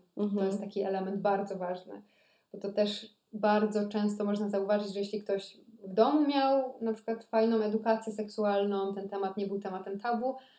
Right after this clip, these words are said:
Speaker 2: no to później to przekłada się na całe dalsze życie, nie?
Speaker 1: Mhm. No też na pewno wsparcie jest wtedy bardzo, bardzo
Speaker 2: Mhm.
Speaker 1: potrzebne w tym okresie dojrzewania, tak.
Speaker 2: Tak, dokładnie.
Speaker 1: Dużo się zmienia wtedy i
Speaker 2: Mhm.
Speaker 1: właśnie też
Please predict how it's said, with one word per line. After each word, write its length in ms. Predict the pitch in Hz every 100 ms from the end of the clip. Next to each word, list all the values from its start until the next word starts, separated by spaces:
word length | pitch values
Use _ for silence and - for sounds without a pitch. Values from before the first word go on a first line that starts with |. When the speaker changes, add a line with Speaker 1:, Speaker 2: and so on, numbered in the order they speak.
| _ -
Speaker 2:
no 100 | 202
to 320 | 220 208 208 - 220
później 260 | 247 233 220
to 80 | 214
przekłada 380 | 226 220 214
się 120 | 214 220
na 160 | 214
całe 640 | 208 220 214 208 202 202 208 208
dalsze 360 | 220 214 208 214
życie, 280 | 202 196 - 220
nie? 140 | 277
Speaker 1:
Mhm. 380 | 208 208 202 226 - _ _ _ _ -
No 80 | 240
też 260 | 254 254 -
na 100 | 247
pewno 260 | 254 254
wsparcie 440 | 247 - 226 226 208
jest 220 | 196 -
wtedy 220 | 196 196
bardzo, 320 | 190 190 196
bardzo 240 | 190 190 269
Speaker 2:
Mhm. 160 | 262
Speaker 1:
potrzebne 400 | - - 180 175
w 60 | 175
tym 160 | 175 196
okresie 380 | 196 190 -
dojrzewania, 640 | 180 180 190 190 190 190 196
tak. 280 | - - - _ _ _ _ _ -
Speaker 2:
Tak, 280 | 302 220
dokładnie. 320 | 220 233 254 202
Speaker 1:
Dużo 180 | 190
się 180 | 196 202
zmienia 340 | 202 226 202 190
wtedy 340 | - 170 175
i 80 | 175
Speaker 2:
Mhm. 180 | 175 175
Speaker 1:
właśnie 320 | 175 - -
też 440 | - - - -